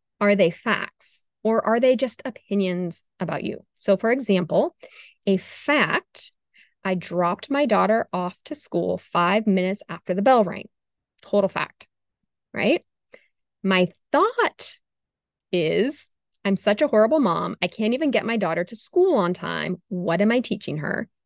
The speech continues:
Everyone else can get their kid to school on time. Do you see the difference? The fact is, I dropped my daughter off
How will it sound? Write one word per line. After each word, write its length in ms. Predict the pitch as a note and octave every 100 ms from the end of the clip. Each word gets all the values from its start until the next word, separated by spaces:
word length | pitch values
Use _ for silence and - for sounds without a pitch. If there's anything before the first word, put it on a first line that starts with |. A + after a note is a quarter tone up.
| _ _
Everyone 420 | F3+ A3+ C#4 D#4
else 220 | F4 E4
can 140 | - G3
get 240 | F3+ G#3
their 240 | F#3 E3+ E3
kid 320 | - F3+ E3+
to 80 | F3
school 340 | - F3+ E3
on 120 | F3+
time. 380 | G3 - - G#3 _ _ _ _ _ _ _ _ -
Do 40 |
you 60 | F3
see 100 | F#3+
the 100 | G3
difference? 600 | F#3 A#3 B3+ E4 - - _ _ _ _ G3
The 80 |
fact 500 | F3+ - G#3+ A#3+ - -
is, 340 | F#3+ F#3+ F3+
I 100 | F3+
dropped 460 | F3 F3 G3+ - - -
my 120 | B3
daughter 440 | G#3+ F#3+ F#3+ G3 -
off 300 | F3 E3 E3+